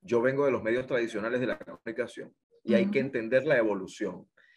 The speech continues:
Speaker 2: Ujú.
Speaker 1: La radio y la televisión van hacia las plataformas, hacia las redes. Al revés. Entonces, el comunicador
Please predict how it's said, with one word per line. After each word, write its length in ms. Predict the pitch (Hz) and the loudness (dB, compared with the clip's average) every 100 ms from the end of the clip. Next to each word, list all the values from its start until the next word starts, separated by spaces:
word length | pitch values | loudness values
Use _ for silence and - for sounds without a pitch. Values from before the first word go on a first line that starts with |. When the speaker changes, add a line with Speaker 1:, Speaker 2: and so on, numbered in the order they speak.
| - | -2
Speaker 2:
Ujú. 440 | 196 180 196 294 | 2 2 2 0
Speaker 1:
La 160 | 320 127 | 4 4
radio 600 | 131 165 175 135 113 117 | 4 2 2 2 0 2
y 40 | |
la 140 | 113 113 | 2 0
televisión 680 | 117 113 110 151 131 104 101 | 2 0 2 2 2 -2 2
van 420 | 139 160 185 175 | 6 6 4 0
hacia 300 | 143 147 160 | -2 2 2
las 120 | 143 | 2
plataformas, 720 | 135 110 92 - - 95 90 | 2 -2 0 2 2 2 -4
hacia 220 | 90 - 98 | -10 -4 -2
las 160 | 92 | -4
redes. 500 | - 107 95 - _ _ _ _ _ _ _ _ _ _ _ _ | -2 -2 -2 -8 _ _ _ _ _ _ _ _ _ _ _ _
Al 100 | - | -6
revés. 320 | 95 92 85 _ | -4 -4 -10 _
Entonces, 500 | 101 98 120 110 98 | -6 0 0 0 -4
el 140 | 101 | -4
comunicador 760 | 101 151 160 156 151 123 110 - | -2 0 0 2 2 4 2 -4